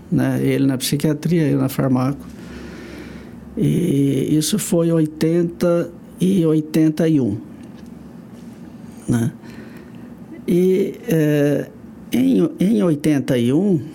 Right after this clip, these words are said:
ou final de oitenta, não sei, eu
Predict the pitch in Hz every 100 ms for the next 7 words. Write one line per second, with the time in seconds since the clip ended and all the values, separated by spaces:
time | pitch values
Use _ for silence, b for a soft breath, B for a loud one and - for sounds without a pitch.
0 | B B - - - 147 131 139 123 117
1 | 117 117 139 139 - 90 92 - 156 165
2 | - 143 139 147 151 151 147 143